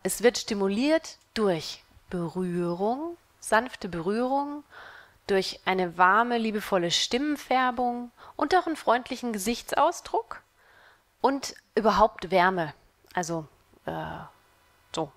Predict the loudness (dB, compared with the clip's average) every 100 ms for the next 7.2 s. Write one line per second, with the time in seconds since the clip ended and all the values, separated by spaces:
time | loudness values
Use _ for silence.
0 | -10 -8 -4 -2 -2 -4 -6 -8 -10 -20
1 | -18 -16 -16 _ _ _ -18 -14 -14 -14
2 | -14 -8 -4 0 2 2 2 -8 -18 -20
3 | -20 -20 _ 4 4 4 -2 -6 -12 _
4 | _ _ _ _ _ _ _ _ _ _
5 | _ _ _ _ _ _ _ _ _ 0
6 | 2 0 -2 -10 -14 _ -20 _ -2 4
7 | 6 6